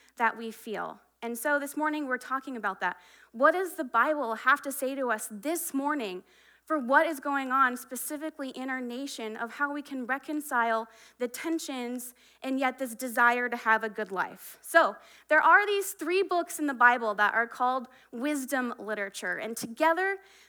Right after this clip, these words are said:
they come together to show us what it looks like to have a good life. And they all have a different theme, they all have a different mood and tone,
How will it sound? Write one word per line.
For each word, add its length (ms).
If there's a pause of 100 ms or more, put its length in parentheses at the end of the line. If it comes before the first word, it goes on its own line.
they 240
come 400
together 440
to 100
show 400
us 280
what 220
it 120
looks 220
like 200
to 100
have 420 (400)
a 80
good 260
life. 480 (100)
And 200
they 80
all 260
have 280
a 40
different 400
theme, 400
they 120
all 180
have 200
a 60
different 420
mood 460
and 140
tone, 420